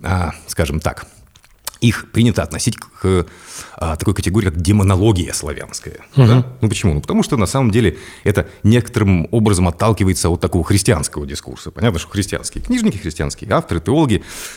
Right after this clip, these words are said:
Speaker 1: когда видели, как люди общаются, коммуницируют с этими духами, они всех их, естественно, относили к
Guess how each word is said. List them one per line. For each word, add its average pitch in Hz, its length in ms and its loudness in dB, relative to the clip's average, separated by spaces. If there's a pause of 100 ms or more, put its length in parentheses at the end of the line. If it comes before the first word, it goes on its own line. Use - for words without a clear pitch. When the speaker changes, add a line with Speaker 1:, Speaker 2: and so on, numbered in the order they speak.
Speaker 1:
когда 92 300 0 (260)
видели, 85 400 -2 (100)
как - 160 -6
люди 76 220 -4 (240)
общаются, 85 500 -2
коммуницируют 92 460 0
с - 60 -8
этими 143 160 -2
духами, 220 260 2
они 143 140 4
всех - 260 0
их, - 240 -4
естественно, 101 480 0
относили 120 400 -2
к 107 300 -2